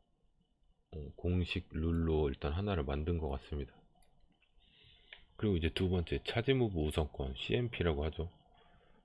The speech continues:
이거는 처음에 이제 막 두드리는 형식의 차징기,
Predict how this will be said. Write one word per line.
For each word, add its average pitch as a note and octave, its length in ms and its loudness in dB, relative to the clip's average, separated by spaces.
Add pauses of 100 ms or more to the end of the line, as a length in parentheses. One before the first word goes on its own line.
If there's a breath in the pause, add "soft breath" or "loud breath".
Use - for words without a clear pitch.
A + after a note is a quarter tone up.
이거는 A2 920 2 (420)
처음에 D#3+ 760 0
이제 E2 140 -4
막 - 260 -6
두드리는 D#3 540 4
형식의 D2 540 0 (360)
차징기, F#2+ 480 0